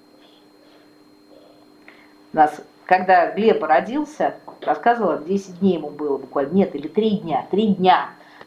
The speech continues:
Трёхдневную я привожу к Бродецким, а у них в это время восьми с половиной месячная Ханна на руках. Вот их так подносят друг к другу, трёхлетнего Хлебку моего и Ханну восьмимесячную. И Ханна его видит,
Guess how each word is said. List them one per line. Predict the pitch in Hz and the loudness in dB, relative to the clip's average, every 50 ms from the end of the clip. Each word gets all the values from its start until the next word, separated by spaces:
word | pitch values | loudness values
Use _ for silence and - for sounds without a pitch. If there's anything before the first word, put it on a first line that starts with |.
| - | -2
Трёхдневную | 226 254 262 247 226 262 254 220 185 180 175 165 | 2 2 2 4 6 6 6 6 6 4 2 2
я | 165 175 180 | 2 2 2
привожу | 180 190 180 180 185 190 190 190 202 196 165 151 | 2 0 2 4 4 4 4 4 0 -4 -6 -6
к | - - - 147 135 | -8 -8 -6 -6 -4
Бродецким, | 139 - 185 196 208 262 330 349 - - - 160 135 113 - - - - - - - - - - - - - - - | 0 2 2 2 2 2 0 -2 -2 -4 -8 -10 -10 -10 -14 -18 -20 -20 -20 -20 -20 -20 -20 -20 -20 -20 -20 -8 2
а | - 160 190 | 4 4 4
у | 214 | 4
них | 247 311 320 285 | 2 0 2 2
в | |
это | 233 220 220 226 | 2 4 4 2
время | 202 226 262 277 269 247 208 | 0 0 -2 -2 -2 0 2
восьми | 180 185 190 - 240 247 240 | 2 2 0 0 -4 -8 -8
с | |
половиной | - 233 208 185 190 196 196 196 | -2 2 2 2 2 0 -2 -2
месячная | 202 208 214 208 - - 208 196 185 | -2 -2 -2 -6 -8 -4 -2 0 0
Ханна | - - 202 180 165 151 147 139 | 2 2 2 2 2 -2 -6 -12
на | 135 143 | -14 -14
руках. | 143 139 - - - - - - - - _ - _ _ _ _ _ - - - - - - - | -16 -14 -8 -6 -6 -6 -8 -12 -18 -20 _ -20 _ _ _ _ _ -20 -20 -20 -20 -20 -8 0
Вот | 185 202 202 | 0 2 2
их | 214 202 - | 2 2 4
так | - 185 - - | 2 2 4 4
подносят | 196 208 214 247 330 392 - - 254 196 170 | 4 2 4 4 2 2 2 2 -2 -2 -2
друг | 175 196 190 | -2 -4 -4
к | 190 | -2
другу, | 196 185 165 151 - - 123 123 | -4 -4 -4 -4 -6 -8 -10 -12
трёхлетнего | - - 170 165 - 202 185 175 175 - 165 156 147 | -8 -8 -8 -6 2 2 2 2 2 -2 -6 -8 -6
Хлебку | - 214 254 320 359 - - - 170 | -6 -2 -2 -2 -2 -2 -6 -12 -14
моего | 151 147 151 147 143 135 131 117 - - - _ _ _ _ _ _ | -12 -10 -10 -8 -8 -8 -8 -8 -10 -14 -20 _ _ _ _ _ _
и | 240 | -6
Ханну | - - 247 220 185 165 - - - - - _ _ _ _ _ _ _ _ _ _ _ _ _ _ - | -2 2 4 4 4 2 -2 -8 -14 -18 -20 _ _ _ _ _ _ _ _ _ _ _ _ _ _ -8
восьмимесячную. | 160 165 170 170 202 190 170 165 160 151 - - - - - 147 127 120 - - - _ _ - - - - - - - _ | -6 -6 0 2 4 4 4 2 -2 -6 -8 -10 -14 -16 -14 -14 -14 -14 -16 -18 -20 _ _ -20 -20 -20 -20 -20 -20 -10 _
И | 220 | -2
Ханна | - - 285 285 294 302 | 2 4 4 4 4 2
его | 294 269 285 294 | 0 0 0 0
видит, | 277 302 349 370 349 254 202 147 - - - | 0 0 0 0 0 0 0 -2 -2 -8 -14